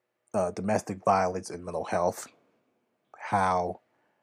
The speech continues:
um, domestic violence and mental health compares to domestic violence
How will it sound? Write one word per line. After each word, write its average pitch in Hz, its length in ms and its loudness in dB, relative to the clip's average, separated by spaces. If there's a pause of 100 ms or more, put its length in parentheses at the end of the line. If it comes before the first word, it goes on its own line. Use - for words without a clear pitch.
(420)
um, 85 520 -2 (420)
domestic 110 400 2
violence 101 380 2
and 95 100 -6
mental 92 200 -2
health 95 460 2 (600)
compares 98 640 0
to 95 680 -6 (340)
domestic 101 440 -2
violence 92 500 2